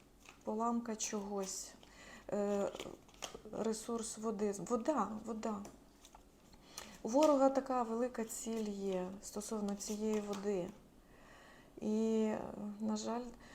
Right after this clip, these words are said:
є загроза прямого влучання, але бачите, тут на карті воно ніби як на підльоті, ще не влучило.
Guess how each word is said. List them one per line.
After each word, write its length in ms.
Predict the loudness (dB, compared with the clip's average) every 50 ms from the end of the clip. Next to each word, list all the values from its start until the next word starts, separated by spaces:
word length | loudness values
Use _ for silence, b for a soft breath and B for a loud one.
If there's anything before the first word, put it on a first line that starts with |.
| B B B B
є 220 | 0 6 8 8
загроза 680 | 8 8 6 6 6 4 6 4 4 4 4 4 4 4
прямого 540 | 2 0 0 2 2 4 4 4 2 2
влучання, 800 | 0 0 0 0 2 2 0 0 2 2 2 2 0 0 -2 -2 -2
але 180 | 0 0 0
бачите, 480 | 0 2 2 2 2 0 -2 -2 -2 -4
тут 220 | -2 -2 -2 -2
на 80 | -2 -2
карті 340 | 0 0 0 0 -2 -2 -4
воно 180 | -4 -2 0
ніби 260 | 2 4 2 2 2 0
як 240 | -2 -2 -2 -2
на 100 | -4 -4
підльоті, 720 | -2 -2 -2 -2 0 0 2 2 2 0 -2 -4 -6 -6 -8 -8 -10 B B B B B B B B B
ще 320 | -8 -6 -4 -2 0 2
не 120 | 2 2
влучило. 840 | 0 0 0 0 0 0 2 2 0 2 0 0 -2 -2 -2 -2 -4